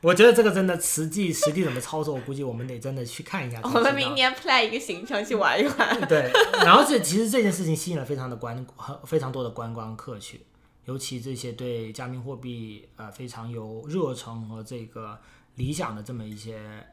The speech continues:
Speaker 1: 呃，游客，所以就是其实是带起了热潮的。因为这是
Speaker 2: 一个旅游，旅游也发展起来了。
Speaker 1: 对，所以就作为一个旅游的卖点嘛，
Speaker 2: 嗯。
Speaker 1: 就发展起来了嘛。
Speaker 2: 嗯。
Speaker 1: 因为这全世界就只有它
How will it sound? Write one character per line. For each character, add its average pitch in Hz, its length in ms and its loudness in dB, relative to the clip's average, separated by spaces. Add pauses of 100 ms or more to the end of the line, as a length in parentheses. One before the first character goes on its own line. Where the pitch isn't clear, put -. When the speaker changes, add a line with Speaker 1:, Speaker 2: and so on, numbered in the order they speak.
Speaker 1:
呃， 113 80 -14
游 107 180 -12
客， 117 400 -14
所 - 180 -6
以 147 40 0
就 151 140 -2
是 147 160 -4
其 135 160 -8
实 135 100 -8
是 143 100 -6
带 165 240 -2
起 117 280 -10
了 107 360 -12 (360)
热 165 160 -2
潮 - 260 -12
的。 - 100 -18 (280)
因 156 140 -2
为 160 140 2
这 180 120 2
是 185 140 2
Speaker 2:
一 165 40 4
个 156 40 4
旅 151 60 0
游， 135 340 -4
旅 175 140 -4
游 160 140 -4
也 165 180 -4
发 151 200 -4
展 143 200 0
起 120 100 -8
来 - 80 -4
了。 - 0 -
Speaker 1:
对， 175 80 0
所 - 0 -
以 170 100 2
就 185 80 0
作 196 140 4
为 165 100 6
一 160 40 2
个 170 80 0
旅 147 140 0
游 139 100 -2
的 151 60 0
卖 151 180 0
点 120 180 -10
嘛， 110 200 -14
Speaker 2:
嗯。 156 60 -12
Speaker 1:
就 160 60 -6
发 160 100 2
展 135 160 0
起 127 120 -10
来 110 160 -10
了 117 60 -10
嘛。 113 120 -10
Speaker 2:
嗯。 120 80 -16 (160)
Speaker 1:
因 175 100 -2
为 180 60 4
这 175 140 0
全 147 200 -2
世 160 160 -4
界 165 140 0
就 151 160 -2
只 131 160 -10
有 127 140 -4
它 127 380 -4